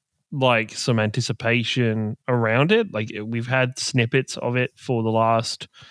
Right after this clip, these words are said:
couple of years. Um, I think BioWare's been in hibernation long enough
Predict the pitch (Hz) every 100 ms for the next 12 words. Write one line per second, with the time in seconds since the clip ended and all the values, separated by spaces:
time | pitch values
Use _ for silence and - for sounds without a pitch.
0 | - - _ _ - 123 - 147 156 160
1 | 165 185 202 220 - - - _ 123 123
2 | 120 113 117 113 127 - _ - 123 120
3 | 127 123 - - - - _ 135 120 123
4 | 127 143 139 139 151 151 151 131 127 113
5 | 123 127 117 107 117 131 - 156 151 143
6 | 147 156 151 151 156 - -